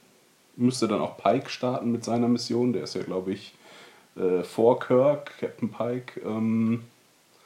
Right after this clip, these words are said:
unterwegs gewesen. Ja, ungefähr zu dieser Zeit. Äh, haben aber nicht diesen Look gewählt. Denn den hat man auch schon in der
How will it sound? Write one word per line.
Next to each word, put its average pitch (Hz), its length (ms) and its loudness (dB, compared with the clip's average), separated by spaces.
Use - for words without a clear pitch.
unterwegs 123 480 2
gewesen. 131 680 0
Ja, 104 260 0
ungefähr 127 320 8
zu 110 100 -2
dieser 90 220 -2
Zeit. 104 360 0
Äh, 107 220 8
haben 139 200 10
aber 131 140 8
nicht 147 160 4
diesen 151 160 2
Look 180 140 8
gewählt. - 580 0
Denn 104 300 -4
den 110 180 0
hat 107 100 -2
man 117 140 2
auch 98 160 2
schon 110 220 0
in 107 160 4
der 95 400 2